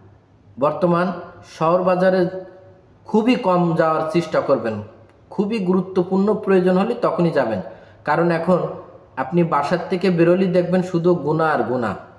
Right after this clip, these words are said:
আপনি দেখতে চাইবেন না, শয়তানে কিন্তু আপনাকে ধোকা দেবে, আপনাকে অসুন্দর জিনিস সুন্দর বানিয়ে আপনাকে শয়তান ধোকা দেবে এবং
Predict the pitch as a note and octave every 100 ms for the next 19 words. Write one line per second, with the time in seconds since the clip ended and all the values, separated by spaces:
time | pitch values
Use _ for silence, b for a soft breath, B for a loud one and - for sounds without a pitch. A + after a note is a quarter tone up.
0 | - - _ B2 F3 F#3 E3+ F3 G3+ F#3
1 | G#3+ A#3 B3 F#3 - - - - E3 E3
2 | F#3+ F#3 F#3+ F#3 F3+ F#3 F3 F3 D3 D#3
3 | C3 G2 F2 - - - - - - B2+
4 | C3 F3+ F#3 G3+ G#3+ - - - C3+ D3+
5 | F#3 G3 G3+ F3+ F#3 F3 - F#3 F#3+ F#3
6 | F3 F3 F#3 F#3+ - E3+ F3 E3+ D#3+ D3+
7 | D#3+ C#3+ C3+ C3 G#2+ F#2 F2 B B B
8 | C3 D3 F#3+ - -